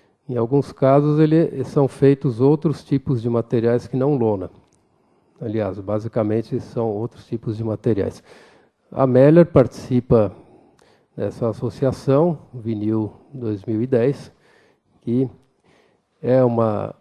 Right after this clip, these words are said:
iniciativa europeia para a reciclagem do P V C. Então, esse tipo de iniciativa prevê que todos os materiais de P V C tenham os seus insumos controlados.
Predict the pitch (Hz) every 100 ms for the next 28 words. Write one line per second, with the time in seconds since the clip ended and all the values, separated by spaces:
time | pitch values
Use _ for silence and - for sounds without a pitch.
0 | _ _ - 123 113 135 117 - 120 110
1 | 110 127 143 - 123 143 160 139 - _
2 | - - _ - 131 131 139 170 - 135
3 | 131 139 135 147 139 139 - 101 - _
4 | _ _ _ _ _ _ _ _ 123 -
5 | 131 135 127 - _ _ _ _ _ _
6 | _ _ _ _ _ _ _ _ _ _
7 | 208 139 156 147 139 120 120 117 113 -
8 | 117 - 151 175 147 - 139 117 120 151
9 | 151 - 143 165 180 170 117 123 117 98
10 | - - - - 120 113 - 123 117 113
11 | 107 - 117 139 - 143 170 - 151 160
12 | 156 131 156 131 139 135 - 151 160 147
13 | - 156 147 165 123 98 90 95